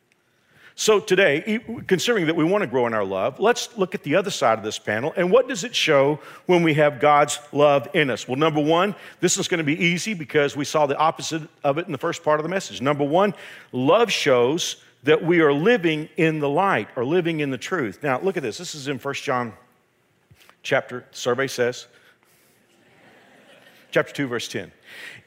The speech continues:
If someone says, "I love God," oh, let me, let's, we're in chapter two, verse ten.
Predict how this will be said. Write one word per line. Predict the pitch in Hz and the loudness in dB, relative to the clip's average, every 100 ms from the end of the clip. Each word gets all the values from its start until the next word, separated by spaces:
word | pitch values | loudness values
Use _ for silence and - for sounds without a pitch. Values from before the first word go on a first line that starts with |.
| _ | _
If | 190 - | 0 2
someone | - 233 254 | 2 2 2
says, | 240 - 208 185 - | 0 0 0 -2 0
"I | 170 | 2
love | 196 196 143 | 4 4 2
God," | 139 110 95 131 156 - _ _ _ _ _ _ - _ _ _ _ | 2 4 4 0 -4 -16 _ _ _ _ _ _ -20 _ _ _ _
oh, | 151 | -2
let | 147 143 | 0 -2
me, | 156 147 | -2 -2
let's, | 165 160 - | 0 -2 -2
we're | 139 156 | -2 0
in | 135 | 0
chapter | 107 135 - | -2 -6 -6
two, | - 110 | -10 -12
verse | 95 - | -12 -12
ten. | 95 76 | -14 -14